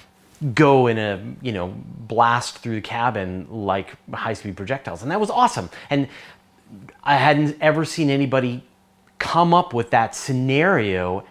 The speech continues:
as a downside of being in a high G space battle. So, uh, so you can do both. It really comes down to, are you willing to do a good job? To, does it add to the tension? Does it add to the story?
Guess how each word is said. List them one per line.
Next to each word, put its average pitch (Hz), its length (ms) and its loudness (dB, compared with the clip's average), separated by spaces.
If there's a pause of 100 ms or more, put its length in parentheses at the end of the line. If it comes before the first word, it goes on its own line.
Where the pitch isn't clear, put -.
as 113 220 -4
a 104 320 -4 (240)
downside 113 800 -2
of 95 200 -8
being 101 400 -8
in 104 120 -6
a 98 60 -8
high 110 460 -6
G 98 420 -8
space 127 400 -8
battle. - 320 -12
So, 131 300 -2 (340)
uh, 110 200 -8 (100)
so - 160 -6
you 196 140 0
can 240 140 0
do 247 100 2
both. 277 340 2 (240)
It 127 100 -4
really 156 220 4
comes 170 240 -2
down 120 280 0
to, 123 180 -6
are 98 140 0
you 98 180 -4
willing 117 420 -2
to - 160 -12
do 113 260 -4
a 95 40 -4
good 110 300 -4
job? 101 460 0
To, 98 140 -10
does 87 320 -12
it 101 160 -10
add 120 260 -2
to 120 60 -8
the 110 100 -10
tension? 117 440 -10
Does 98 140 -10
it 95 80 -6
add 107 240 -6
to 120 80 -8
the 104 80 -8
story? 110 580 -4